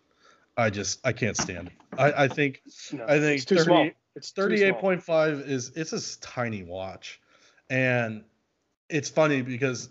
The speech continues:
Speaker 1: it would have been fine if this would have continued right on in the Spectre, and it would have been the same watch. But then in Spectre, they go from a, they go to a forty-one point five millimeter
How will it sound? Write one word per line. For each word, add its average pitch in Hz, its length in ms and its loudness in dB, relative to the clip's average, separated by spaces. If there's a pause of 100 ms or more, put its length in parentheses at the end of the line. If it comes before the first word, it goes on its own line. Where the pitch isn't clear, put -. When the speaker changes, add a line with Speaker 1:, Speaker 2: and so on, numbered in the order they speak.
(140)
Speaker 1:
it 147 140 -4
would 151 140 0
have 202 60 -2
been 240 160 0
fine 131 540 2
if 123 440 -6
this 123 300 -6
would 135 80 -2
have 123 100 -6
continued 117 480 -6
right 107 240 -2
on 113 160 -2
in 110 140 -4
the 101 80 -6
Spectre, 120 640 -4 (340)
and 117 120 2
it 110 60 0
would 113 100 2
have 104 60 -2
been 107 120 0
the 101 80 -2
same 104 320 -4
watch. 101 500 -2 (640)
But 123 200 4
then 123 400 4 (100)
in 127 120 -2
Spectre, 139 560 2
they 123 160 2
go 123 320 2
from 110 560 -6
a, 117 140 -6 (240)
they 123 160 0
go 123 140 4
to 120 220 -2
a 110 60 -4
forty-one 117 880 -2
point 131 440 -2
five 110 340 2
millimeter 98 680 -6